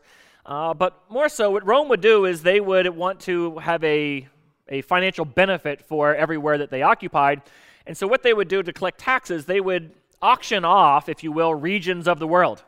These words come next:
that they controlled. And the aristocracy of Rome would bid on these regions and say, "Well, I could get you this much money out of that region." Somebody would say, "I could get you this much money out of this region."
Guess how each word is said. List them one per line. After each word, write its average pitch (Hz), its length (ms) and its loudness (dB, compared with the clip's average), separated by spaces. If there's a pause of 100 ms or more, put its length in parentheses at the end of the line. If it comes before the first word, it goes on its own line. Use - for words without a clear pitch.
that 120 160 -12
they 147 300 -4
controlled. 143 500 -6 (560)
And 147 240 -4
the 165 100 -6
aristocracy 180 720 0
of 156 220 0
Rome 185 360 2
would 156 220 -2
bid 185 220 2
on 170 260 -2
these 170 240 -4
regions 165 580 -6 (240)
and 127 120 -16
say, 156 180 -2
"Well, 151 160 0
I 180 140 6
could 165 180 -6
get 170 200 -8
you 180 80 -6
this 185 200 -6
much 175 200 -4
money 147 320 -2
out 139 140 0
of 135 100 -6
that 127 180 -4
region." 110 300 -14
Somebody 143 200 -10
would 139 80 -12
say, 156 100 -2
"I 185 80 0
could 185 120 -12
get 190 100 -16
you 208 80 -12
this 214 100 -2
much 185 180 -8
money 143 200 -4
out 127 120 0
of 123 40 -4
this 120 120 -12
region." 120 260 -14